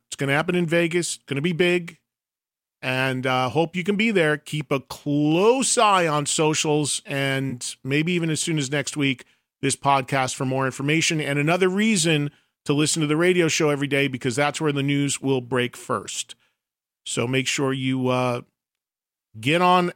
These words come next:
out there and join me in December. All details will be coming, and it should be a great, great celebration.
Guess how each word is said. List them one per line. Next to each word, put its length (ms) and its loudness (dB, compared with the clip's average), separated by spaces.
out 260 2
there 220 2
and 140 0
join 280 2
me 180 2
in 400 -4
December. 540 0
All 140 4
details 640 0
will 100 -2
be 140 -4
coming, 480 0
and 140 -4
it 60 -20
should 220 -4
be 220 -2
a 240 -4
great, 600 -4
great 320 -2
celebration. 760 -4